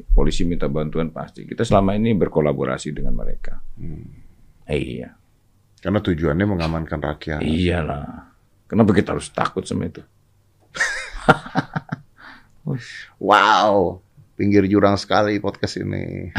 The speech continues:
Speaker 1: <laughs>
Speaker 2: Seram sekali. <laughs> Iya, benar,
Speaker 1: Iyalah.
Speaker 2: benar, benar, benar. So, gini Pak, begitu menjadi kasat ya Pak ya. Ini, ini, eh, I'm wondering, what next you gonna do?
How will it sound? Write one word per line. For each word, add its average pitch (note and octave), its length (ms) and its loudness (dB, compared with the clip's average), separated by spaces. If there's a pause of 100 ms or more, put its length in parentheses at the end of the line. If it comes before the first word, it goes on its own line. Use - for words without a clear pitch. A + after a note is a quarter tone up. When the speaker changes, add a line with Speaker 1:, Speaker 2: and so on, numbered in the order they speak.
(380)
Speaker 1:
<laughs> - 680 -6
Speaker 2:
Seram F#2+ 320 2
sekali. G2 440 -2
<laughs> F#2+ 340 0 (1600)
Iya, G2 220 4
benar, D#2+ 240 0
Speaker 1:
Iyalah. - 240 -8
Speaker 2:
benar, F2 240 0
benar, D#2+ 240 -10
benar. D#2+ 240 -16 (320)
So, - 160 4 (320)
gini B2 240 6
Pak, - 320 2
begitu A2+ 400 6
menjadi A2 240 6
kasat F2 320 2
ya D2 60 -2
Pak - 100 -4
ya. - 120 -6 (380)
Ini, G#2+ 220 0
ini, F#2 200 0 (120)
eh, - 460 -8 (340)
I'm E2+ 240 -2 (160)
wondering, E2+ 560 2 (960)
what B2+ 320 2
next - 160 2
you A2 80 4
gonna F2+ 240 4
do? - 160 -6